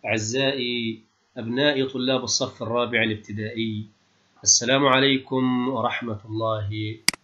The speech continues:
وبركاته. درس اليوم هو نص الفهم القرائي.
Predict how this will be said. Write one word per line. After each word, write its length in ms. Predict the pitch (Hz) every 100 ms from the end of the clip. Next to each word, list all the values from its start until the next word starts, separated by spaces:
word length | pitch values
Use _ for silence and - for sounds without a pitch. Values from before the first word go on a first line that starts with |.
| -
وبركاته. 800 | 113 117 104 101 110 101 98 - _ _ _ _ _ _ _ _ _ _ _ - _ _ _ -
درس 320 | 143 147 143
اليوم 680 | 139 139 135 131 123 123 101 - _ _ _
هو 420 | 123 123 120 120 127
نص 360 | 117 151 - 131
الفهم 540 | 117 - 131 107 127
القرائي. 680 | 110 101 117 107 110 107